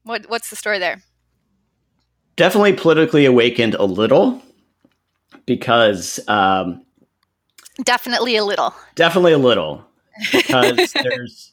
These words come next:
Speaker 2: uh, you know, it's the, by this point, it's the end of the Bush presidency. Uh, and I am, you know,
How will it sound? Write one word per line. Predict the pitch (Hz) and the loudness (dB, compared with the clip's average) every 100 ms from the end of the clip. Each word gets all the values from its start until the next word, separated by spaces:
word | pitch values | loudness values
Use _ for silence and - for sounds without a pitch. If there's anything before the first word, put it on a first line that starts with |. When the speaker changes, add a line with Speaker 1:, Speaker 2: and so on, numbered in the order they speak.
| - | -4
Speaker 2:
uh, | 101 95 95 | 0 0 0
you | 107 | -2
know, | 104 | -4
it's | - | -4
the, | 127 - | -6 -4
by | 131 | -2
this | 131 147 | 0 0
point, | - 127 | 0 0
it's | 113 | 0
the | - 107 113 - | -2 0 0 0
end | 175 165 156 | 2 2 2
of | |
the | 135 | 0
Bush | 135 135 - | 0 0 0
presidency. | 131 120 113 113 - 113 104 101 101 - - _ _ - | 0 0 -2 -4 -4 -2 0 -2 -6 -18 -20 _ _ -4
Uh, | 110 104 107 | 0 0 0
and | 127 | 0
I | 123 135 | 2 2
am, | 131 123 117 110 110 _ _ _ _ | 2 2 0 -4 -10 _ _ _ _
you | - 104 | -8 -4
know, | 98 95 92 - | -2 -2 -6 -8